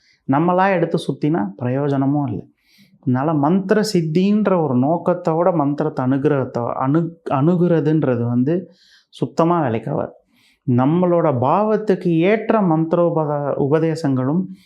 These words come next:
உரிய பூஜைகளும் கற்றுக்கொள்வதால் நம் வாழ்வில் பெரிய அளவில் நமக்கு பயன் அளிக்கும்.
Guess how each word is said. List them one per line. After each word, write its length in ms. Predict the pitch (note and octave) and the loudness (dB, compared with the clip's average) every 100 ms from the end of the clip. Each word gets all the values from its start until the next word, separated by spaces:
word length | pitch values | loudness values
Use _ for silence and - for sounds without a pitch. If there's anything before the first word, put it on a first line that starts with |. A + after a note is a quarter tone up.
| _ - | _ -2
உரிய 360 | D3 E3 F#3+ | 0 4 2
பூஜைகளும் 640 | F#3+ E3+ F3 E3+ D#3+ D#3 D#3+ | 2 0 0 2 0 0 0
கற்றுக்கொள்வதால் 840 | D#3 - D#3 D3 C3 A#2+ B2+ - - | -2 -2 -4 0 0 0 0 -2 -2
நம் 200 | A#2 A#2 | -4 -2
வாழ்வில் 480 | B2+ E3 F3+ D3+ | -2 0 0 -2
பெரிய 420 | D3 D3 G3 A#3 G#3 | -2 0 0 2 2
அளவில் 280 | E3 E3 | 2 0
நமக்கு 300 | D#3+ C3 B2+ | 0 0 -4
பயன் 300 | A#2+ A#2 A#2+ | -6 -4 -2
அளிக்கும். 380 | A#2 G#2+ - - | -2 -4 -8 -14